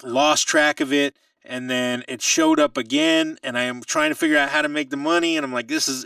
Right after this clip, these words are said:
it's meant to be." It showed up again out of the blue, and it's magic, this guitar. One of my Facebook friends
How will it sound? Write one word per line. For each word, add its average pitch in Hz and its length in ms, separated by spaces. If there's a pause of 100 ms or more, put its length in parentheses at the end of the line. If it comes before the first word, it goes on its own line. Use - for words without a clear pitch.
(240)
it's 131 140
meant 175 280
to 156 80
be." 180 260
It 160 100
showed 185 320
up 180 180
again 175 340
out 156 160
of 147 80
the 147 100
blue, 185 440
and 135 120
it's 127 180
magic, 330 460
this 320 180
guitar. 311 400 (380)
One 143 160
of 160 60
my 147 140
Facebook 143 440
friends 113 360